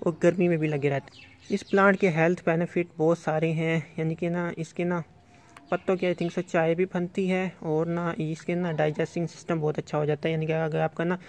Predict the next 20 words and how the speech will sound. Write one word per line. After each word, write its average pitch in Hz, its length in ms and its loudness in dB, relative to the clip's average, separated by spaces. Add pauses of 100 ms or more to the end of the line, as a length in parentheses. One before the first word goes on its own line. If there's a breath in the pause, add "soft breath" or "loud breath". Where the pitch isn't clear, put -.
(220 loud breath)
हाजमा 156 380 -2
ख़राब 151 380 -2
है, 165 80 -4
आप 147 100 -6
लोकार्ड 151 400 -2
खाएं 156 220 -4
ना 180 140 -2 (560 loud breath)
तो 156 180 -2 (100)
आपका 156 280 -4
हाजमा 151 380 -2
अच्छा - 220 -6
सही 156 200 -2
हो 143 80 0
जाएगा। 139 360 -4 (800)
और 151 220 0
ये 151 200 -4
बहुत 170 340 -2
ही 165 120 0
इसमें 160 260 -4
ना 180 160 -4